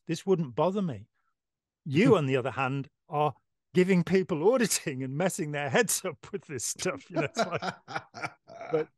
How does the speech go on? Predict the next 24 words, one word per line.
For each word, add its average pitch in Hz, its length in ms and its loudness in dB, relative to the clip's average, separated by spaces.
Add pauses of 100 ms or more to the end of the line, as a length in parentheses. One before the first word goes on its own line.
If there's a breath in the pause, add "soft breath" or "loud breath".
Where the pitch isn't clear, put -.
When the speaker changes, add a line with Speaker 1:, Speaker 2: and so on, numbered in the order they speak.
Speaker 1:
um, 151 300 -6 (680)
it, 175 140 -4 (200)
yeah, 165 320 4 (320)
the, 151 160 -6 (1600 soft breath)
so, 226 280 0
so 208 240 2
I, 196 120 4 (200)
I, 190 280 0
I 175 140 0
agree 175 320 0
with 185 100 0
you. 131 140 -2
I 123 80 -4
think 165 280 -2
it 151 100 -2
will 131 100 2
deteriorate. 151 640 2 (140)
I 156 140 -2
think 180 240 -2
the 147 100 -2
ideas 147 680 -2 (140)
are 139 220 -8
risible, 139 640 -2 (800)
um, 127 460 -4